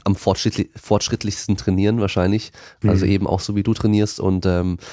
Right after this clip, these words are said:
Speaker 1: das ist kein großer Unterschied mehr zu einem, zu einem Powerlifter aktuell ist, sondern halt eher eigentlich, ähm, die Ernährung am Schluss dann entscheidet, ob man dann auf die Bühne geht oder ob man halt einen Wettkampf macht im, im Powerlifting so.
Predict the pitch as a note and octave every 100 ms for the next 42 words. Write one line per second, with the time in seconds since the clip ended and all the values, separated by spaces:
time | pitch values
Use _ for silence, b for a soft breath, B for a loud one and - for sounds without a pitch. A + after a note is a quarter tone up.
0 | B B - F#2 - F#2+ G2 G2 G2 G2+
1 | G2+ F#2+ - F#2+ F2+ F2+ F2 B B B
2 | - F2+ G2+ A2 G#2+ - F#2 F2+ - F#2+
3 | G2 - F#2+ F#2 F2+ E2 E2+ F#2 E2+ F2+
4 | F2+ - - F2+ F2+ E2+ - F2 F2 F#2
5 | F#2 E2+ - F#2 F2 - F2 F#2+ F#2 -
6 | b b b b b _ _ - F2+ F#2
7 | F2+ F2 - G2 F#2+ G2 F#2 F2+ E2+ D#2+
8 | - F2+ E2 E2+ E2+ - F#2+ F#2 F2+ -
9 | F2+ E2 F#2 F2+ F#2+ F#2+ F#2+ F2